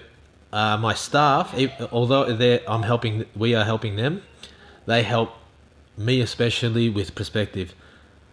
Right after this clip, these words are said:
because I look at the things that they have and I look at, um, at how happy they are on a day-to-day, and it makes me think, "Okay, cool." I,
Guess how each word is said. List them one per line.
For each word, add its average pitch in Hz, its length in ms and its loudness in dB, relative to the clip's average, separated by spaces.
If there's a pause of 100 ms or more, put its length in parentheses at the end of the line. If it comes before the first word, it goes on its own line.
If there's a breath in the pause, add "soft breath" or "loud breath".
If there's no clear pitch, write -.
(140)
because 104 520 -2
I 107 120 -2
look 110 200 2
at 110 140 0
the 101 80 -4
things 113 260 -4
that 101 100 -8
they 104 160 0
have 107 200 -2
and 101 100 -4
I 95 40 -2
look 104 200 -2
at, 107 140 -4 (400 loud breath)
um, 95 500 -2 (340)
at 101 140 -2
how 110 180 0
happy 107 320 -2
they 101 200 0
are 101 220 0
on 101 100 -4
a 98 60 -6
day-to-day, 101 580 0 (880)
and 107 100 -2
it 104 80 -4
makes 107 240 -2
me 113 120 -2
think, 110 340 -6
"Okay, 107 300 -2
cool." 110 320 -2 (840 loud breath)
I, 123 100 2